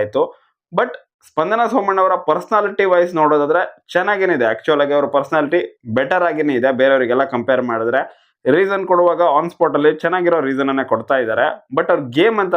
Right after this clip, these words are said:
ಬಂದ್ರೆ ತುಂಬಾನೇ ಲೋ ಲೆವೆಲ್ ಎಫರ್ಟ್ ಇದೆ. ಹಾಗೇನೆ ಸೆಕೆಂಡ್ ಏನಪ್ಪಾ ಅಂತ ಹೇಳಿದ್ರೆ ಎಂಟರ್‌ಟೈನ್‌ಮೆಂಟ್ ಅಂತ ಬಂದ್ರು ಕೂಡ ತುಂಬಾನೇ ಲೋ ಲೆವೆಲ್ ಅಲ್ಲಿ ಇರುವಂತದ್ದು. ಸ್ಟಾರ್ಟಿಂಗ್ ಅಲ್ಲಿ ಜೋಡಿ ಟಾಸ್ಕ್ ಅಂತಾರೆ ಇಬ್ರಿಗೂ ಕೂಡ ಆ ಒಂದು ಕೈಪಟ್ಟಿಯನ್ನ ಕಟ್ಟಿದ್ರಲ್ವಾ? So ಜೋಡಿಗಳು, ಜಂಟಿಗಳು,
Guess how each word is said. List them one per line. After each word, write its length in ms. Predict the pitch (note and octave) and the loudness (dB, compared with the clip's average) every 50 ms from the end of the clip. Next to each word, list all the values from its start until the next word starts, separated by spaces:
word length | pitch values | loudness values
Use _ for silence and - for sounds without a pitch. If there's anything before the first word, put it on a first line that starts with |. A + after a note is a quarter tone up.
| D#3 D3+ | 0 0
ಬಂದ್ರೆ 220 | D3+ D3 D3 - - - - - _ _ _ _ - | 0 2 2 2 2 0 -2 -10 _ _ _ _ -4
ತುಂಬಾನೇ 380 | D3 D#3+ E3+ F3 F3 E3+ F3 E3 D3 | -2 0 2 2 2 2 2 2 4
ಲೋ 80 | D3+ D3+ D3 | 4 4 4
ಲೆವೆಲ್ 260 | D3 D3 D3 D3 C#3+ C#3+ - _ _ _ _ _ _ - - | 4 2 2 0 0 -4 -12 _ _ _ _ _ _ -8 -6
ಎಫರ್ಟ್ 280 | B2 - C#3+ C#3 A#2+ C3+ | -4 -2 -2 -2 0 0
ಇದೆ. 180 | C3 B2 C3 C#3+ C#3+ - - _ _ _ _ _ - | 0 2 2 0 -2 -6 -16 _ _ _ _ _ -4
ಹಾಗೇನೆ 260 | C#3+ C#3+ D3+ D3+ D#3 D#3 D#3 | -2 -2 -2 -2 -4 -4 -4
ಸೆಕೆಂಡ್ 260 | - D3 D#3+ D#3+ D#3 D3+ | -4 -2 -2 -2 -2 0
ಏನಪ್ಪಾ 240 | C#3+ C#3 C3 C#3+ C3+ | -2 -2 0 0 -2
ಅಂತ 120 | C3 B2 C3 | -2 0 0
ಹೇಳಿದ್ರೆ 160 | C3 C3 - G#2 | 0 0 0 0
ಎಂಟರ್‌ಟೈನ್‌ಮೆಂಟ್ 500 | C3 C#3 D#3+ E3 D#3 D3+ D3+ D3+ C#3+ B2 C3+ | -2 -6 -2 -2 -2 -2 -2 -4 -4 -2 -2
ಅಂತ 100 | A#2 B2 | 0 0
ಬಂದ್ರು 260 | B2+ A#2 B2 A#2+ A#2+ | 0 0 0 -2 -2
ಕೂಡ 140 | A#2 - D3 C#3+ C#3+ - | -4 -2 -2 -2 -2 -2
ತುಂಬಾನೇ 320 | E3 E3 E3+ E3+ D#3+ E3 D#3 C#3 | -2 0 0 0 0 0 0 2
ಲೋ 80 | C3 C3 | 2 4
ಲೆವೆಲ್ 260 | C3 B2+ B2+ B2 B2 | 4 2 2 0 0
ಅಲ್ಲಿ 140 | A#2+ A#2 A2+ | 0 0 0
ಇರುವಂತದ್ದು. 500 | G#2+ A2+ A2+ A2+ A2 A2+ A#2 A2+ C3 D3 E3 | 0 2 2 0 0 0 -2 0 2 2 0
ಸ್ಟಾರ್ಟಿಂಗ್ 600 | E3+ - - C#3+ D3+ G3 - - A3 G3+ G3 E3+ | 0 -2 -4 -2 -2 -2 -4 -2 -2 0 0 0
ಅಲ್ಲಿ 140 | C#3 C3+ C3 A2+ A#2+ | 0 -2 -2 0 2
ಜೋಡಿ 220 | D#3 F3 F#3 F3+ F3+ F3 | 2 2 2 0 0 0
ಟಾಸ್ಕ್ 280 | E3+ D3+ D#3 - - _ _ _ _ - B2+ | 0 0 -2 -4 -10 _ _ _ _ -4 -4
ಅಂತಾರೆ 280 | C3 C3 C3 - C3 B2+ B2 B2 B2 - - _ _ _ _ | -2 -2 0 0 0 0 0 -2 -4 -6 -16 _ _ _ _
ಇಬ್ರಿಗೂ 300 | D3 C#3+ D#3+ F#3 F#3 F3 | -6 -2 0 2 0 0
ಕೂಡ 160 | F3+ F3+ E3+ D#3+ | 0 0 0 0
ಆ 240 | D3 C#3 C3+ C3 C3 C3 C3 C3 | 0 0 0 0 2 2 0 0
ಒಂದು 320 | B2+ B2 B2 A#2+ A#2+ A#2+ - | 0 -2 -2 -2 -2 -2 -2
ಕೈಪಟ್ಟಿಯನ್ನ 480 | D#3+ E3 D#3+ E3+ D3+ - D#3+ D3 C#3+ - D3 | -2 0 0 -2 0 0 0 0 0 0 -2
ಕಟ್ಟಿದ್ರಲ್ವಾ? 600 | C3+ C#3 C#3 B2+ A2+ A#2 A#2+ A#2+ C3 C#3+ B2+ G#2+ - - _ _ _ _ - | 0 0 0 0 0 0 -2 0 0 -2 -2 -4 -6 -10 _ _ _ _ -2
So 60 | C#3 C3 A#2 G#2+ | 0 0 2 4
ಜೋಡಿಗಳು, 440 | C3+ C#3+ C#3+ C#3+ C#3 C#3 C3+ C3+ C3 A#2+ C3+ | 2 2 2 2 0 2 2 2 2 2 2
ಜಂಟಿಗಳು, 460 | D3 F3 F3 F3+ E3+ D#3+ D#3 D#3+ | 0 0 2 2 2 4 2 2